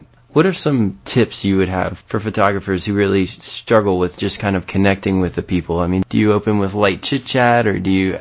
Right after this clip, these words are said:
ask them to t-, talk about themselves? How do you get that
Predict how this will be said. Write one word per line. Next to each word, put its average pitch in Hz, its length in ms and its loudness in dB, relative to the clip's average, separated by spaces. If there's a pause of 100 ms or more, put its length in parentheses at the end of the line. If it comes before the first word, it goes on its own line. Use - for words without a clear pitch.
(120)
ask 104 240 -2
them 98 160 -2
to 92 100 -2
t-, - 440 -4
talk 117 240 0
about 117 240 -2
themselves? 107 400 0
How 117 120 0
do 135 60 -4
you 135 100 0
get 117 200 -2
that 95 260 -2